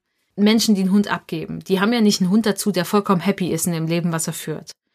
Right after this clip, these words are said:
Das ist äußerst unwahrscheinlich. Bei einem Mensch, der dann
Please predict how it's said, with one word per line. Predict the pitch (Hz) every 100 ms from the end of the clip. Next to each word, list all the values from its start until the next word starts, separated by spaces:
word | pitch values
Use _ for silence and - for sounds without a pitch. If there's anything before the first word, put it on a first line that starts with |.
| _ _
Das | - -
ist | 170
äußerst | - 196 196 185 -
unwahrscheinlich. | 185 175 - 170 160 156 156 -
Bei | 165
einem | 165 170
Mensch, | 170 190 185 - - _ _ _ _ _ _
der | 185 185 180
dann | 175 180 180